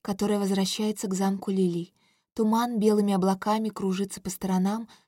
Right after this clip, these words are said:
такой густой и теплый. По спине пробегает дрожь.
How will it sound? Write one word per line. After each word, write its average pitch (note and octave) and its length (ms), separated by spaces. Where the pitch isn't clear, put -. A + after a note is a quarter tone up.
такой G3 280
густой F#3+ 420
и - 180
теплый. F#3 540
По G3+ 100
спине G#3+ 380
пробегает G3 540
дрожь. F3+ 420